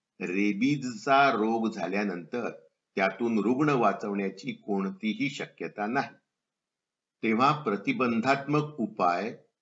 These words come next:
एवढंच आपल्या हातात. कुत्रा चावून पळून गेला तर अर्थातच कळणार नाही की तो पिसाळलेला होता की नव्हता. यासाठी प्रतिबंधात्मक इंजेक्शनची मदत घ्यायची.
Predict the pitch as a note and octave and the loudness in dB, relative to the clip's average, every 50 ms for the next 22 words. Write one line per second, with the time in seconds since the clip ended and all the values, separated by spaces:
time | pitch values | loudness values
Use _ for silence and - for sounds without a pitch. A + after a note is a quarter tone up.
0 | _ - A2+ A2 A2 G#2+ G#2 A#2+ D3+ D#3 - - - F#2+ F2 - - F#2 F#2+ G#2+ | _ -2 0 2 2 4 4 2 2 0 -2 -4 -2 -2 -2 -2 -2 -4 -4 -2
1 | A2 - B2 A#2 - - - - _ _ _ _ _ _ _ _ _ _ _ _ | -2 -2 -2 -4 -4 -6 -14 -14 _ _ _ _ _ _ _ _ _ _ _ _
2 | _ _ _ _ - - - - - B2+ B2+ A#2+ - - B2+ B2 B2+ C3 B2+ B2+ | _ _ _ _ -16 -14 -8 -4 0 2 2 2 2 0 0 2 2 2 0 0
3 | - E3+ E3+ E3+ E3 D#3 C#3 B2+ A#2+ A#2+ A#2+ A#2+ A#2+ - - _ _ _ - - | 0 0 2 2 4 4 4 6 6 6 6 4 2 -4 -14 _ _ _ 0 0
4 | C3+ C3+ C3+ - B2+ A2+ G#2+ - - C#3+ C#3+ - D3+ C#3+ - - - C#3+ C#3+ C#3 | 0 2 2 0 0 0 0 0 -2 -4 -2 0 -2 -2 -2 -2 0 2 4 6
5 | C#3+ D3+ D#3+ D#3 D3+ C3 A#2+ G#2+ F#2+ F#2 G#2 A2 - - C3+ - C#3 - - A2+ | 6 6 6 6 4 4 2 0 0 0 -2 -4 -4 -6 -2 -2 -2 -2 -2 -6
6 | - - A2+ G#2+ G#2+ G#2 G2+ G#2+ G#2+ A2 G#2+ F2+ F2+ E2 - F#2 - - - B2+ | -4 -2 0 2 2 2 2 0 2 0 0 0 -4 -8 -8 -10 -10 -8 -6 -2
7 | C3 A#2 F#2 - - - - _ _ _ _ _ _ _ _ _ _ _ _ _ | -2 -2 -2 -4 -10 -14 -16 _ _ _ _ _ _ _ _ _ _ _ _ _
8 | _ - E2+ G2+ B2 D#3 D#3 - A#2+ F#2+ F#2 - G2 G2+ A#2+ D3 - - _ _ | _ -6 2 4 4 4 4 2 -2 -4 -4 -4 -6 -4 -4 -6 -8 -12 _ _
9 | _ _ _ _ - G#2+ G#2 - C#3+ C#3 A#2 B2 A2+ G#2+ G2 G#2 A2 G#2+ - - | _ _ _ _ -2 -2 -2 0 -2 0 0 2 2 2 4 4 2 0 0 -2
10 | B2+ D#3 D3+ D3+ - - A2 G2 F#2+ G2 G#2+ G#2 - - G2+ F2+ F2 - C#3+ C3+ | -2 -2 -2 -2 -4 -4 -2 -2 0 -2 -2 -4 -4 -6 -6 -6 -6 -8 -6 -4
11 | A#2 F#2 D#2+ E2+ F#2 F#2+ F#2+ G2+ D#2+ C#2+ - - - | -4 -4 -4 -4 -8 -8 -8 -10 -10 -10 -14 -16 -20